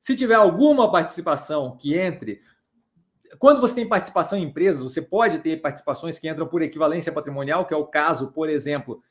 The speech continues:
das investidas do Itaúsa, e você pode ter participações que são consideradas investimento financeiro, certo?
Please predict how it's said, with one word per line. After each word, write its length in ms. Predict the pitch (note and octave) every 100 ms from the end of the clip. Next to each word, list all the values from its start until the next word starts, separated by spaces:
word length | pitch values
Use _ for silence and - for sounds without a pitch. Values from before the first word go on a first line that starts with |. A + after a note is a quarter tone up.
| _ _
das 240 | C#3 D3+
investidas 640 | F3 F3+ D#3+ - F#3 C#3+ C3+
do 80 |
Itaúsa, 400 | C#3 F3 F#3 A3+
e 20 | A3
você 200 | G#3+ A3
pode 420 | - B3 A#3+ E3+
ter 160 | F3+
participações 500 | F3 D#3+ - D#3 G3
que 60 | G3
são 120 | G3+
consideradas 580 | G3+ G3+ E3+ F#3+ G3+ E3+
investimento 460 | F#3+ F#3+ F#3+ G#3 G#3
financeiro, 520 | G3 E3+ - C3+ G2+
certo? 280 | C3 C3